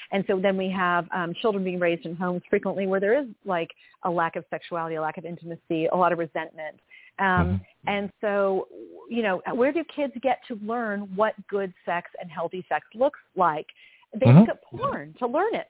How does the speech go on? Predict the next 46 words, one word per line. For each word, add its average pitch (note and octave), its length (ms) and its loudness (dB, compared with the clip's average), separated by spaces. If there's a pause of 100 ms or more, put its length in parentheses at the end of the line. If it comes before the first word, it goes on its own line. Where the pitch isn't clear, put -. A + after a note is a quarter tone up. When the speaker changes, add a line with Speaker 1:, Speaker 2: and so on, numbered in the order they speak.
Speaker 1:
So A#3 220 -4 (300)
we're, D4+ 200 -6
like, E4 160 -8 (220)
really, D4 560 -4
really A3 400 -2
so A3+ 100 -4 (140)
sterile G#3 320 4
in G3 80 -4
our F3+ 140 -4
culture A3 460 0
about F3 380 2 (280)
sexual G3+ 320 -2
expression E3+ 560 -4
in A#3 100 -6
front A#3 180 -6
of A3 100 -8
children G3+ 440 0
'cause B3+ 80 -10
we G3+ 80 -2
don't F3+ 120 -2
want F3+ 100 -4
to F3 40 -4
be E3 60 -4
perverts. G#3+ 580 2 (380)
I D4+ 220 2
think - 180 -12
kids F#3 220 -10
need F#3+ 840 -2
to F3+ 180 -14
see D#3+ 160 0
healthy, C4 680 0 (320)
bonded F3+ 480 0
couples E3 580 -4 (400)
kissing G3 440 -4
each G#3+ 240 -4
other, G#3 500 -2 (360)
Speaker 2:
Yep. - 160 2
Speaker 1:
flirting E3+ 320 0
with F#3+ 100 -2
each G3+ 220 -6
other, F#3+ 280 2
grabbing F3+ 400 0
each F3+ 140 -10
other's F#3 240 -8
rear F3 300 -6
ends, G3 680 -6